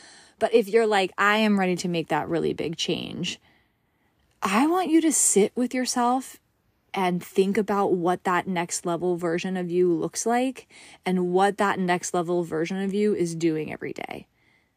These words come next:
Who are they surrounding themselves with? How do they speak to themselves? And what do their days look like?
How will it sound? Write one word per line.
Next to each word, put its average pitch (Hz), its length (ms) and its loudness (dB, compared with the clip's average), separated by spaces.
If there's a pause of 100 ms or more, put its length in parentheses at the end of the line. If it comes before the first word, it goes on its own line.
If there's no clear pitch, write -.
(300)
Who 254 380 4
are 226 220 4
they 220 480 6 (120)
surrounding 190 640 2
themselves 220 600 2
with? 214 520 0 (420)
How 202 200 4
do 233 100 8
they 226 120 8
speak 202 380 -2
to - 120 -14
themselves? 196 720 0
And 180 220 -2
what 170 140 -2
do 175 120 2
their 165 160 0
days 151 340 -2
look - 200 -14
like? - 360 -16